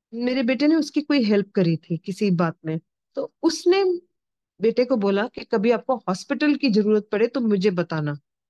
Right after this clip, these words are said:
तो हमने क्या सोचा कि दोस्त ऐसे ही शो ऑफ करते हैं कि हमारे को बताना, हमें बताना, तो थोड़ी बात वो lightly ली। तो लेकिन उस रात मेरे को वो बात याद आई,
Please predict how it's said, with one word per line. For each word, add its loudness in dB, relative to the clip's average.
तो -2
हमने 0
क्या 0
सोचा 0
कि -6
दोस्त 0
ऐसे 0
ही 2
शो -2
ऑफ 0
करते -2
हैं 0
कि -4
हमारे 0
को -6
बताना, -4
हमें 2
बताना, -4
तो -4
थोड़ी 0
बात -2
वो 2
lightly 0
ली। 0
तो -8
लेकिन 0
उस 0
रात 0
मेरे 0
को 0
वो 0
बात -2
याद 0
आई, -4